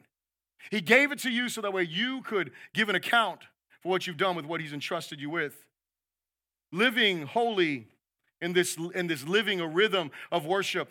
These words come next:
is living with open hands before God, wanting his praise above the praise of men. God, it's not about me.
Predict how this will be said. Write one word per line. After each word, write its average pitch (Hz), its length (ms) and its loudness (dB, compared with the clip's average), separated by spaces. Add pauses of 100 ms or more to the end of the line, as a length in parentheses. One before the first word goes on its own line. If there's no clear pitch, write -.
(120)
is 165 200 0
living 214 240 -2
with 180 140 -2
open 185 260 -2
hands 175 260 2
before 160 340 -6
God, 151 380 0 (180)
wanting 160 300 -2
his 180 240 -2
praise 135 580 -6
above 135 240 -10
the 123 60 -16
praise 135 300 -10
of 120 80 -14
men. 107 320 -18 (1800)
God, 139 340 -2 (1000)
it's - 80 -20
not 143 120 -8
about 139 180 -6
me. 117 220 -16